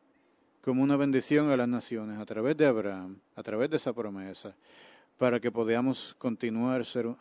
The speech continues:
siendo una bendición a otras personas. Por eso estamos aquí, para eso es todo esto. Y por tiempo no puedo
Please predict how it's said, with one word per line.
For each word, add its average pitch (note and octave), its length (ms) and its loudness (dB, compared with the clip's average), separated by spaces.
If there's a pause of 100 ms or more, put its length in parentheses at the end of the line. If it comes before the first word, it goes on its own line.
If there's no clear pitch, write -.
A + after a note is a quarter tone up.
(260)
siendo B2 500 0
una A#2+ 220 0
bendición A2 560 -4
a G2+ 140 -8
otras G2 240 -12
personas. A2+ 560 -6
Por A2+ 180 -4
eso A#2+ 160 -2
estamos B2+ 340 -4
aquí, G2 300 -10
para G2+ 400 -8
eso B2 260 -8 (320)
es B2 140 -4
todo B2 320 6
esto. - 340 -2 (680)
Y B2 80 -2
por A#2 220 4
tiempo C#3 340 0
no B2+ 140 0
puedo C3+ 480 -2